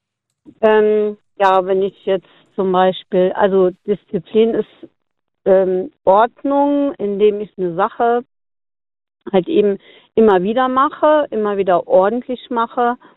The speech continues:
und, ähm, mich vielleicht auch mal zusammenreiße, eine Sache immer wieder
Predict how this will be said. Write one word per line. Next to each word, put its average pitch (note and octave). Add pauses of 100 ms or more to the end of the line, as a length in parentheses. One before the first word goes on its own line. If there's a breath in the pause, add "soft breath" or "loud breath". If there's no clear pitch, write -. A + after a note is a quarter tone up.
(640 soft breath)
und, G#3 (140)
ähm, F#3+ (260)
mich F#3+
vielleicht G3
auch -
mal F#3+ (140)
zusammenreiße, F3+ (2500)
eine G3
Sache G#3+
immer G#3+
wieder A#3+